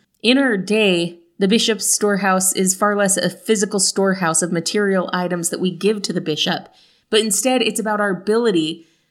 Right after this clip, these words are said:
our time, our talents, and anything that we can do to further God's kingdom in our wards.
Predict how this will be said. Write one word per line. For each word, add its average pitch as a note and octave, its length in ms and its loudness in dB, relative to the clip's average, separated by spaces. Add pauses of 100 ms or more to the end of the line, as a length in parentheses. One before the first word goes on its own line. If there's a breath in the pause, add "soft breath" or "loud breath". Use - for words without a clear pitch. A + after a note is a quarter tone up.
(340 soft breath)
our F#3+ 140 2
time, G3+ 540 -2
our F3+ 140 0
talents, G#3 480 -2
and F#3 180 -2
anything B3+ 380 0
that - 120 0
we A3+ 220 2
can C4 220 0
do D#3+ 240 2
to F#3 120 -4
further G#3 400 -2
God's F3+ 460 -2
kingdom F#3 640 0 (340 soft breath)
in F#3+ 160 4
our E3+ 160 4
wards. D#3+ 600 -4